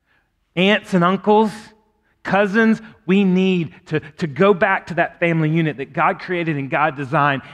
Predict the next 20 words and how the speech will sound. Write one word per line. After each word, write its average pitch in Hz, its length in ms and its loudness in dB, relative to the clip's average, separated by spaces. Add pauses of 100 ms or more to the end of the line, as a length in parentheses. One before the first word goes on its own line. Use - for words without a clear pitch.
and 143 100 -6
we 139 60 -4
need 160 220 -4
to 135 80 -12
teach 156 360 -14 (140)
Deuteronomy 165 480 2
chapter 147 380 -6
six. - 560 -4 (160)
We 175 100 2
need 151 120 0
to 127 60 -8
teach - 360 -18
the 147 100 -8
Word 131 160 -4
of 110 140 -12
God 110 420 0
when 156 140 2
we're 143 80 -2
sitting 196 420 0
down, 185 320 2